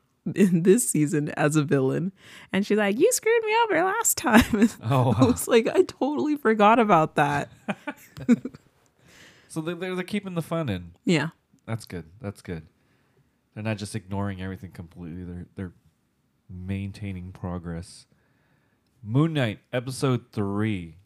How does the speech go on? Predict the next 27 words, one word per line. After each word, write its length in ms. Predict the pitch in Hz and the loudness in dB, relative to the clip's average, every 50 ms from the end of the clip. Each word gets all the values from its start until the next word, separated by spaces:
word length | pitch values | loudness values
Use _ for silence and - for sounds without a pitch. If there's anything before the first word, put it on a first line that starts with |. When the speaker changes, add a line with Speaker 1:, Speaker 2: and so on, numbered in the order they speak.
| _ _ _ _ _ _ _ _ _ - 113 | _ _ _ _ _ _ _ _ _ -12 -8
Speaker 2:
I 60 | 139 | -6
have 140 | 156 135 - | -6 -6 -4
thoughts 240 | - 92 85 - - | -6 -6 -6 -6 -6
on 120 | 87 85 | -8 -8
this 160 | 87 82 - 95 | -8 -10 -10 -10
one. 240 | 87 87 92 104 107 _ _ _ _ _ _ _ _ _ _ _ _ _ _ _ _ _ _ _ _ _ _ _ _ _ _ _ _ _ _ _ - | -10 -10 -10 -14 -18 _ _ _ _ _ _ _ _ _ _ _ _ _ _ _ _ _ _ _ _ _ _ _ _ _ _ _ _ _ _ _ -2
Speaker 1:
We 60 | 214 | -2
got 160 | 220 226 233 | 0 0 -2
to 100 | - 240 | -4 -8
see 140 | 233 - 240 | -6 -4 -2
a 80 | 226 202 | -2 0
lot 240 | 196 196 190 180 - | 0 -2 -2 -2 -4
more 240 | 185 180 175 180 170 | -4 -4 -2 -4 -4
of 140 | 156 - - | -6 -6 -6
Mark. 360 | 160 170 165 - - - - _ _ _ - _ _ _ _ _ _ _ _ _ _ _ _ _ _ _ - | -6 -6 -6 -8 -10 -14 -20 _ _ _ -20 _ _ _ _ _ _ _ _ _ _ _ _ _ _ _ -6
Speaker 2:
Yeah. 360 | 107 113 110 110 110 98 82 82 101 104 _ _ _ _ _ _ _ _ _ _ | -2 0 0 0 0 -2 -6 -8 -14 -20 _ _ _ _ _ _ _ _ _ _
The, 160 | 113 120 117 | -6 -6 -6
the, 160 | - - 110 104 | -4 -6 -8 -8
the 180 | - 107 107 - _ _ _ - | -8 -10 -14 -14 _ _ _ -16
tables 400 | - - 110 107 85 104 - - | -8 -6 -6 -6 -6 -8 -8 -8
were 80 | 98 92 | -10 -10
turned. 340 | - - 101 98 98 87 | -8 -8 -8 -8 -8 -8
It 60 | 92 90 | -10 -10
was 200 | 92 90 82 90 | -10 -12 -12 -12
Mark 360 | 95 98 98 104 107 104 - | -10 -6 -6 -6 -6 -4 -4
as 200 | 101 90 85 78 | -6 -6 -6 -8
the 320 | 85 95 90 87 90 87 | -12 -12 -10 -10 -12 -14